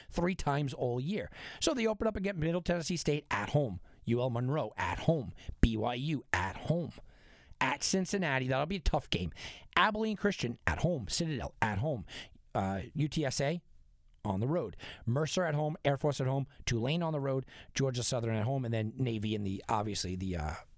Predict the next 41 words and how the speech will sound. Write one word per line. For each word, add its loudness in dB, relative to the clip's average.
we're 0
not 0
gonna -2
call 0
it -2
a -2
road -2
game. -2
It's -2
a 2
neutral -2
site -2
game -2
there -2
against -2
Navy. -2
So 0
I 4
would -4
still -2
be 0
betting 2
on 0
this, -4
but 0
you 0
know 0
what? -4
A -4
lot -2
of -4
places -2
pulled 2
it -6
down. -2
So 0
I 0
gotta 0
look -4
at -6
Army 2